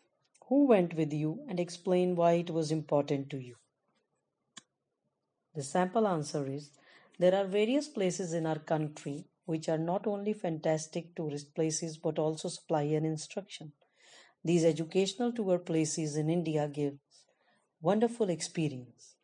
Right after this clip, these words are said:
I have visited many places during my school time. Here I would like to talk about an amazing place where I visited with my classmates in last year of school. It is Kaziranga National Park in Assam.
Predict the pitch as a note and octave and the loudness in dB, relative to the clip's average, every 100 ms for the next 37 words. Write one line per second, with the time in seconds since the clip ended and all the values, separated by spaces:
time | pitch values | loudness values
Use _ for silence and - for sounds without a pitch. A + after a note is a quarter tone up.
0 | _ _ _ B3+ D#4+ A#3 E3+ D#3 E3+ D#3 | _ _ _ 2 4 6 4 2 0 0
1 | D#3+ D#3 D#3+ D3 C#3 D3+ C3+ D3 C#3+ D3 | 0 0 0 -2 0 -4 -2 -2 0 0
2 | C#3+ C#3+ - E3 D#3 F#3+ E3 C3+ _ _ | -2 -4 -4 -4 -2 -4 -4 -8 _ _
3 | _ _ - - _ - C#4 D4 C4+ G#3+ | _ _ -20 -20 _ 0 2 4 4 2
4 | G3+ F#3+ F#3 E3 D#3+ D#3+ D#3 D#3+ D#3+ D#3+ | 0 -2 0 0 0 0 2 2 2 2
5 | F#3 F#3 F#3 - D#3 C3+ C3+ D#3+ D3+ D3+ | 2 0 -4 -4 -4 -4 -6 -2 2 2
6 | C#3 D3+ E3+ G3 F3+ D#3 C#3+ C#3+ D3+ C#3 | 2 0 0 -2 -2 -4 -4 -4 -4 -4
7 | C3+ E3 F#3+ F#3+ A3+ D3 C#3 C#3+ D#3 - | -4 -4 -4 -6 -8 -6 -4 -4 -6 -8
8 | D#3 D#3+ E3 - - C4 F#3 - _ _ | -2 -2 -4 -14 -6 -4 -4 -8 _ _
9 | _ _ _ _ _ _ - - _ - | _ _ _ _ _ _ -20 -20 _ -4
10 | D#3+ D#3+ D#3+ - F#3 F#3 A#3+ A3+ A3 G#3+ | -2 -2 -4 6 8 8 4 2 0 0
11 | G#3 D#3+ D3+ E3 D#3+ D3+ C#3+ C#3+ C#3+ C#3+ | 0 -2 -2 -6 -4 -2 -2 -4 -4 -2
12 | - C3+ A#2+ | -4 -8 -10